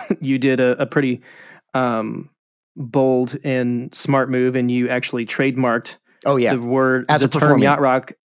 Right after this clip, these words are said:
Speaker 2: as a
Speaker 1: as a performing music, musical act
Speaker 2: Right.
Speaker 1: in
Speaker 2: Now,
Speaker 1: the U S.
Speaker 2: you can't, like, you can say, and you, you can't use it to, to,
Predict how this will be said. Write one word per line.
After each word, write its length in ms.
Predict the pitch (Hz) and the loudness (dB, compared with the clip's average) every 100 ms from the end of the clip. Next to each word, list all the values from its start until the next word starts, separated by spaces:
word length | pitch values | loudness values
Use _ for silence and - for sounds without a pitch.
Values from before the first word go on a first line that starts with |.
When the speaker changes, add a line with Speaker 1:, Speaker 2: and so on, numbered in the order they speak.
| _ _ _ _ - | _ _ _ _ -2
Speaker 2:
as 120 | 117 | 0
a 40 | |
Speaker 1:
as 100 | 139 | 0
a 60 | 139 | 0
performing 560 | 135 - 139 135 131 | -4 -2 0 2 2
music, 460 | 131 127 127 117 - - | 0 0 -2 -4 -10 -6
musical 380 | 139 135 - 117 | -2 -2 -4 -2
act 180 | 131 120 | 0 2
Speaker 2:
Right. 140 | 101 | 0
Speaker 1:
in 60 | 107 | 2
Speaker 2:
Now, 160 | 127 | 2
Speaker 1:
the 60 | 123 | 2
U 100 | 131 | 0
S. 220 | 131 - | -2 -2
Speaker 2:
you 140 | 147 | -4
can't, 320 | 147 143 139 117 | -2 0 0 0
like, 160 | 123 | -2
you 80 | 123 | -2
can 140 | 123 110 | -4 -4
say, 560 | - 139 127 120 101 _ _ - | 0 2 4 2 -2 _ _ -4
and 120 | 139 | 0
you, 80 | 151 | 0
you 160 | - 143 | -2 -4
can't 300 | - 151 147 | -2 -2 0
use 220 | 131 120 | -2 -2
it 100 | 123 | -2
to, 160 | 120 101 - | -4 -10 -8
to, 1080 | - 117 107 104 101 98 92 73 110 113 117 | -4 -2 0 0 -2 -2 -6 -10 -16 -8 -8